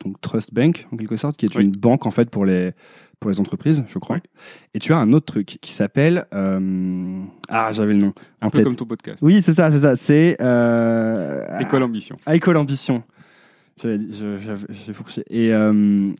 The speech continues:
Speaker 1: et je voulais qu'on parle de ça d'abord parce que École Ambition, forcément, ça m'a, ça m'a interpellé.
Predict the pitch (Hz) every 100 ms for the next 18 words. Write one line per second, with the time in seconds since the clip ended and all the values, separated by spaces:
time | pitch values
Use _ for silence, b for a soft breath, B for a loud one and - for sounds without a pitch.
0 | - 123 110 117 143 156 135 165 151 127
1 | 156 131 127 175 - - 104 110 147 127
2 | 120 - 156 123 127 127 - 110 104 98
3 | 98 - 107 110 117 - 117 143